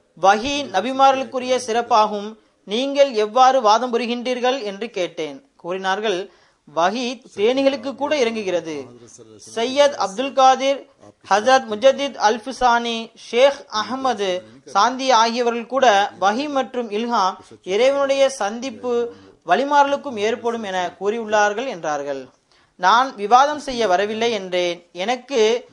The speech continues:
சூஃபிகளை போன்று உண்மையான கனவு அல்லது இல்ஹாம்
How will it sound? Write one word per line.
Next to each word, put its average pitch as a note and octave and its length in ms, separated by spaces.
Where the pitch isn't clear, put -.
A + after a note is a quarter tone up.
சூஃபிகளை C4+ 640
போன்று B3+ 600
உண்மையான C#4+ 720
கனவு A3 580
அல்லது A3+ 320
இல்ஹாம் A#3 500